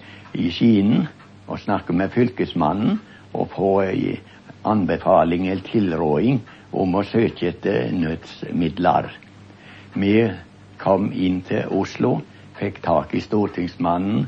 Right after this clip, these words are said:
Gjermund Grivi, sorenskriveren fra Telemark,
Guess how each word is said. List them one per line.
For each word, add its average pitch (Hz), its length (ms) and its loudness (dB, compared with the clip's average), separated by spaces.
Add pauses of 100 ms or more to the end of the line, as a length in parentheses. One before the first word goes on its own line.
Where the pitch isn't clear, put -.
(160)
Gjermund 90 680 -2
Grivi, 82 480 -2
sorenskriveren 90 1000 0 (580)
fra 87 180 -2
Telemark, 101 840 2